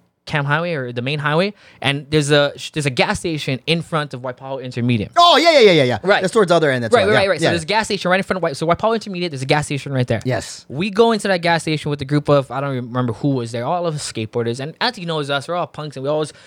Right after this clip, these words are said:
Speaker 1: hang out at the, at the <laughs> gas station, okay? So I get the word from my friend, we're all stealing shit. I'm like, "What?" He said, "Grab a Snickers, go." And everybody took, took off. Like, he didn't even give me a warning. He said, "Grab a candy bar and go."
Speaker 2: Go.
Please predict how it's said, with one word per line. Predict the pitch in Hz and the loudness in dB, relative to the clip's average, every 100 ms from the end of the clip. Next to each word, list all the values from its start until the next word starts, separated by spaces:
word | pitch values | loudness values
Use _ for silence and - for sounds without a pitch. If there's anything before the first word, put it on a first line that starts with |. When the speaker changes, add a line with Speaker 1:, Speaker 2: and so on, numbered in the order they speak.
| - | -4
Speaker 1:
hang | - 151 | 0 2
out | 147 147 | 0 -2
at | - - | -4 -4
the, | 147 | -4
at | 143 147 | -4 -2
the | 135 | -4
<laughs> | 120 143 147 | -6 -12 -4
gas | 170 - | -2 -2
station, | 151 135 147 131 123 | -4 -6 -6 -8 -8
okay? | 143 135 - - _ | -8 -8 -10 -14 _
So | - 190 175 | -2 0 0
I | 160 | -2
get | 190 | -4
the | 208 | -2
word | 190 202 | -2 -2
from | 180 | -2
my | 156 | -4
friend, | 196 165 | -2 0
we're | |
all | 143 | -2
stealing | 135 - 143 | -2 -6 -8
shit. | 117 104 82 _ _ _ - | -6 -8 -8 _ _ _ -2
I'm | 240 | 0
like, | 175 117 | 0 -4
"What?" | 107 104 156 330 440 - - - 175 - _ _ | -8 -8 -6 -6 -10 -12 -14 -6 -6 -6 _ _
He | 147 | -2
said, | 147 | 2
"Grab | 156 | 4
a | 165 | 2
Snickers, | 185 170 131 | 0 -2 0
go." | 175 - - | 2 2 -2
And | - 190 | -2 0
everybody | 220 233 | 2 2
took, | - 233 240 - | 2 0 0 -2
took | 262 | 0
off. | 240 214 - - _ _ _ _ - | 2 2 0 -10 _ _ _ _ 0
Like, | 175 - | 0 0
he | 214 | -2
didn't | 277 | 0
even | 254 170 | -2 -2
give | 247 | -2
me | 233 233 | 0 2
a | 190 | 2
warning. | 165 214 175 | 2 -2 -2
He | 165 | -4
said, | 180 156 | -4 2
"Grab | 180 | 4
a | 247 | 4
candy | 240 220 214 | 2 0 4
bar | 202 202 | 6 6
and | 160 | 4
go." | 165 | 6
Speaker 2:
Go. | 190 165 107 | 8 8 4